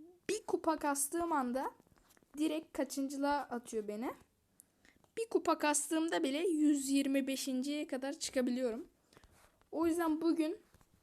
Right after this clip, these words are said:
Tara oynayacağız. İnşallah. Daha önce hiç bir maç bile girmedim. İnşallah internet güzeldir. Ee, internet iyidir. Güzel bir sonuç çıkarabiliriz bu videoda.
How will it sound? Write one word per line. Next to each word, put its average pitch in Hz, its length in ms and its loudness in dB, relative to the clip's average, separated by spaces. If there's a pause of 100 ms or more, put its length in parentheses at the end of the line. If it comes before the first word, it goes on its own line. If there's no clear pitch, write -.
(520)
Tara 320 300 0
oynayacağız. 233 720 -2 (1300)
İnşallah. 254 600 -2 (1160)
Daha 262 200 -2
önce 269 260 -4
hiç 285 340 -6 (380)
bir 302 120 -4
maç 311 300 0
bile 269 140 2
girmedim. 247 460 -4
İnşallah 285 480 -2 (380)
internet 262 580 -4
güzeldir. 269 580 -4 (1000)
Ee, 208 360 -6 (320)
internet 233 520 -8
iyidir. 269 500 -6 (220)
Güzel 247 600 -4
bir 233 80 -8
sonuç 262 400 -6
çıkarabiliriz 247 840 -2
bu 208 140 -6
videoda. 202 400 -8